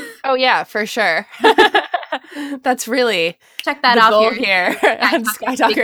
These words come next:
Speaker 1: Bingo card. <laughs>
Speaker 2: Yeah. Um, so let's talk about what the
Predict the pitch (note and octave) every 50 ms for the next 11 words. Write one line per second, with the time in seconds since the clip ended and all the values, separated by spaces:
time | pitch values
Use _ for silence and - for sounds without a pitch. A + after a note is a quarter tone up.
0 | A#3 - D#4+ - - F#3+ E3+ E3 E3 E3+ G3 C4 C4+ - - - - E4 - -
1 | - F4 G#3+ A3+ - - A#3 G#3 G#3+ - - - - - - _ _ - - -
2 | D#4+ D#4 D4+ C#4 - - _ _ _ - G#3 G#3 G#3 G3+ G3 F#3+ F#3 - - _
3 | - - - - D4+ D4 C#4 - - B3+ C#4 - - - F#4 F#4 F#4+ - G4+ -
4 | G#3+ F#3 F#3 F3+ F#3 F#3 - - _ _ _ _ _ _ - F3 F3+ F#3 F#3 F3+
5 | - - _ _ _ _ _ _ _ _ _ _ F3 E3 F3+ E3